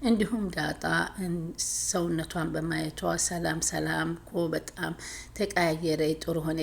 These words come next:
ግን ድካም ድካም ይሰማታል» እያለችም ከዚህ በፊት እግሯን ውሃ አቅርባ እያጠበቻትም ነበረ። ይህ ሁሉ ግን ያስተሳሰራቸው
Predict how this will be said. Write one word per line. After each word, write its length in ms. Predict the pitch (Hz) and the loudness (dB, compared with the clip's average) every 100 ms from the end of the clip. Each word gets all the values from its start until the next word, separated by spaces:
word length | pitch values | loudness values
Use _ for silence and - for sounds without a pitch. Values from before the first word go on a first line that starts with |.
| 165 | 0
ግን 200 | 190 185 | 0 -2
ድካም 360 | 185 - 160 156 | -2 0 2 0
ድካም 340 | - 160 165 | -2 -2 0
ይሰማታል» 720 | 156 - 170 170 165 156 160 | 0 0 -2 -2 -2 0 0
እያለችም 640 | 160 165 160 156 - - 165 | 0 2 2 0 -4 -6 -4
ከዚህ 340 | 180 160 151 | -2 0 0
በፊት 380 | 165 - 190 - 180 | -2 -4 -6 -4 -2
እግሯን 420 | 165 165 160 165 | 0 0 0 0
ውሃ 160 | 160 170 151 151 156 | -2 -2 -2 -2 -2
አቅርባ 420 | 160 - - 180 160 160 - | -4 -6 -8 -2 0 -2 -2
እያጠበቻትም 1080 | 165 165 156 160 - 170 160 - 165 - 165 165 | -2 0 -2 -2 -4 -4 -4 -6 -8 -6 -2 0
ነበረ። 460 | 165 156 - 170 156 139 - - - - - | 0 -2 2 4 4 0 -8 -10 -10 -14 -2
ይህ 160 | 165 180 | 0 0
ሁሉ 300 | - 175 175 170 160 | 0 0 2 0 2
ግን 220 | 175 175 | 2 4
ያስተሳሰራቸው 1080 | 170 160 - 175 170 - 175 165 156 - 165 | 4 2 -2 -4 -2 0 0 0 0 0 -2